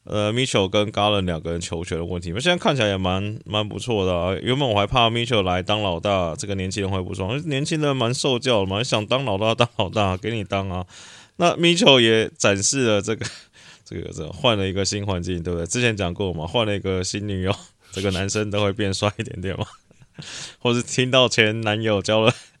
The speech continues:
新女友之后，女朋友，这个女生也会去，对不对？做做美容美发嘛。然后 Mobley 我觉得就稳啊，然后 Jerry Allen 就是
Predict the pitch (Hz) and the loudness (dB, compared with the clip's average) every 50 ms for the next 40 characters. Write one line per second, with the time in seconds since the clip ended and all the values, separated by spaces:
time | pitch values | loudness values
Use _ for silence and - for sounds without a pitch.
0 | _ - - - 117 110 110 107 107 104 - - - - 110 113 - 117 107 104 | _ -10 -8 -6 -4 -2 -2 -2 -2 -4 -4 -6 -8 -8 -6 -6 -6 -6 -6 -4
1 | 101 101 110 110 113 - - - - - - - - 117 104 104 101 98 101 98 | -4 -4 -4 -4 -4 -6 -8 -12 -18 -18 -18 -10 -6 -2 0 0 0 0 0 -2
2 | 98 98 107 113 110 95 98 98 101 104 101 98 92 98 95 95 92 92 - 113 | -2 0 0 0 2 0 0 0 -2 -2 -2 -4 -2 -2 -2 -2 -2 -2 -2 -2
3 | 107 95 104 104 98 95 90 87 85 82 90 90 87 90 92 92 92 90 101 - | -2 0 0 0 0 0 0 -2 -4 -4 -4 -2 -2 -2 -2 -2 -2 -2 -4 -4
4 | - - 101 95 - _ - - 104 - - - - - - - - - _ 117 | -6 -10 -16 -16 -16 _ -20 -20 -20 -20 -20 -20 -20 -20 -20 -20 -20 -16 _ 0
5 | 135 143 156 175 180 175 180 190 185 170 180 165 135 117 110 98 113 120 123 117 | 4 6 6 6 6 6 6 4 4 4 4 6 6 4 4 2 2 0 2 4
6 | 143 135 123 113 104 98 92 80 76 78 80 82 85 85 87 87 90 92 90 113 | 4 4 4 4 2 2 2 0 0 -2 -4 -2 -2 0 0 0 -2 -2 -2 -4
7 | - - - - - 147 160 175 190 202 196 151 - - - 196 202 220 202 | -6 -8 -8 -4 -2 0 0 2 2 2 2 2 0 0 -2 -2 -2 -2 -4